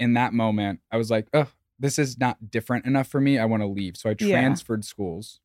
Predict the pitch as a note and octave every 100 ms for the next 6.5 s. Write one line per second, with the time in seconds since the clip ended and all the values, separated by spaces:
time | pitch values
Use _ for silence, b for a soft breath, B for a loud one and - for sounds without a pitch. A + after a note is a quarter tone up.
0 | - G3 G3 F3+ F3 E3+ E3+ E3 E3+ E3+
1 | - F3 - - - - - - - -
2 | C3+ B2+ C3 A#2+ A#2+ A2+ A2 A2+ - G#2
3 | C#3 F3 - - - B2 C3 B2 A2+ A2
4 | A2 G#2+ A2 G2+ - G2 G2 - G#2+ G#2+
5 | G#2+ A2 A2+ A2 A2+ - _ _ - B2+
6 | D3+ C3+ B2+ C#3